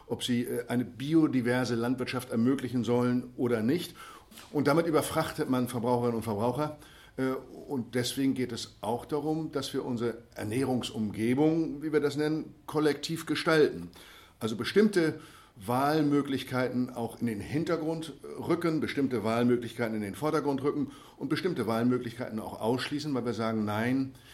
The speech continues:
die sozialen Kosten, die wir damit verursachen, die können wir als Gesellschaft und wollen wir als Gesellschaft nicht tragen.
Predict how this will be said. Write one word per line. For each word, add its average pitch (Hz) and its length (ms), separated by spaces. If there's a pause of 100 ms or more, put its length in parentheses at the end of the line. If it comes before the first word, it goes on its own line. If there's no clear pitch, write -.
(240)
die 120 80
sozialen 156 560
Kosten, 151 460
die 98 100
wir 104 80
damit 104 260
verursachen, 110 720
die 110 380
können 113 180
wir 110 80
als - 140
Gesellschaft 107 440
und 98 140
wollen 98 180
wir 101 100
als 104 120
Gesellschaft 104 500
nicht 101 200
tragen. 87 340